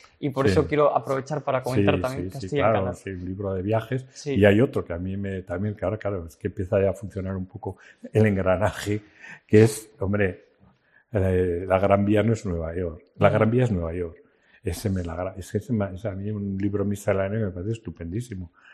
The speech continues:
Speaker 2: Yo lo leí con muchísimo gusto y me parece una, también una gran obra, vamos.
Speaker 1: Raúl era un hombre con un sentido del humor, eh, absoluto,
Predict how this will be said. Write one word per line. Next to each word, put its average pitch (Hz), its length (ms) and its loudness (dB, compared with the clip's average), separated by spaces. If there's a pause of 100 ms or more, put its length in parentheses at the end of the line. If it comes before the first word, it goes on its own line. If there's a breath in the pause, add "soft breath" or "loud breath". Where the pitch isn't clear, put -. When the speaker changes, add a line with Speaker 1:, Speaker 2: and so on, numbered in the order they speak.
(200 loud breath)
Speaker 2:
Yo 98 240 0
lo 98 160 -2
leí 95 160 -4
con 92 160 -4
muchísimo 90 540 -4
gusto 95 300 -6
y 101 40 0
me 95 100 -4
parece 90 360 -8
una, 95 200 -6 (480 loud breath)
también 95 540 0 (680)
una 98 180 -2
gran 92 260 0
obra, 87 260 -6
vamos. 82 280 -14 (1120 loud breath)
Speaker 1:
Raúl 156 320 4
era 175 120 -2
un 175 60 -4
hombre 165 240 -2
con 139 140 -8
un 147 80 -6
sentido 151 320 -4
del 143 80 -4
humor, 143 540 -4
eh, 127 360 -8 (360)
absoluto, - 640 -2